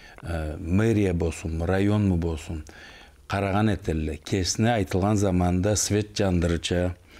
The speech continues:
кайдан лампада жанарыча устал балада. Э, ул барыста не үчүн этиледи? Ол машинада айла-, айланганларга,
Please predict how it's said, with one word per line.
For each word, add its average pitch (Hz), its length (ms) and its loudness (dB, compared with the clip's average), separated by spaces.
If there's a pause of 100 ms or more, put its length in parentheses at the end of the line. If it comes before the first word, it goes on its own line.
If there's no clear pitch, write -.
(220)
кайдан 90 340 0
лампада 95 600 0
жанарыча 92 680 0
устал 87 380 -2
балада. 82 480 0 (480)
Э, 85 160 -2
ул 92 160 2
барыста 104 460 0
не 107 100 2
үчүн 98 280 0
этиледи? 82 360 -2
Ол 85 220 0
машинада 92 560 0
айла-, 92 360 0 (120)
айланганларга, 87 1000 0